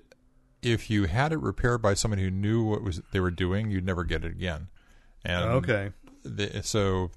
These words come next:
Speaker 1: the idea was that, uh, you know, once, once the internet grabs a hold of something that's so compelling, like Red Ring of Death,
Speaker 2: Yeah.
Speaker 1: R R O D,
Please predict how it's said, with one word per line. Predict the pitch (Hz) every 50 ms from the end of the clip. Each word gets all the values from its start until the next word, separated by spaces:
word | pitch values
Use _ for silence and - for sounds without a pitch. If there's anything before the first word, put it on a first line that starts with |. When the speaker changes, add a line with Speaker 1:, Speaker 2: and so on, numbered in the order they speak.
| - -
Speaker 1:
the | - 101 90 - 104 101 101
idea | 101 104 104 101 113 117 113 107 101
was | 95 95 98 98 95 92 95 95 90 - - -
that, | - 92 90 87 87 - - -
uh, | 90 87 85 82 82 82 82 - - 185 - _ - _ _ _ - -
you | 95
know, | 87 85
once, | 85 85 95 104 104 - - -
once | - - 117 120 113 - -
the | 123 113
internet | - 110 107 104 101 95 92 - - - _ _ -
grabs | - 98 101 98
a | 110 110
hold | - 135 120 107
of | 101 -
something | 117 107 104 107 104 98
that's | 92 90 - -
so | - - - - 101 101
compelling, | 98 113 104 117 117 113 104 95
like | 92 90 -
Red | 82 90 90 90 87
Ring | 101 107 107 110
of | - 117
Death, | 131 123 117 113 - 120
Speaker 2:
Yeah. | 113 113
Speaker 1:
R | 101 104
R | 110 113 113 117 120 123
O | 120
D, | 117 131 139 123 117 120 120